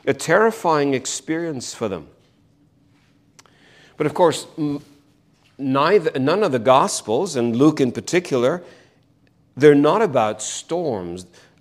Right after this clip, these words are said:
Uh, Luke is not about storms. He's not about, uh, the saints. Uh, he's about the Savior. This book is about the Savior. And Luke is intent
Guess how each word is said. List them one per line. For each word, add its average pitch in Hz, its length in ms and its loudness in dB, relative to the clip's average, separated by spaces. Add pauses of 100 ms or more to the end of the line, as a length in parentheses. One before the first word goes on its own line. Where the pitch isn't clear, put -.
Uh, 120 60 0
Luke 185 300 4
is 143 160 2
not 175 240 2
about 120 360 4
storms. 147 640 -4 (180)
He's 117 220 -6
not 156 340 2
about, 123 580 0 (720)
uh, 110 300 -2
the 117 200 -8
saints. - 880 -2 (440)
Uh, 127 440 4
he's 160 240 0
about 123 300 2
the 143 80 -12
Savior. 190 640 -8 (140)
This 147 200 -4
book 147 440 4
is 139 140 -4
about 120 460 2 (320)
the 135 120 0
Savior. 147 480 0
And 135 200 0
Luke 202 280 2
is 139 180 -2
intent 135 720 -4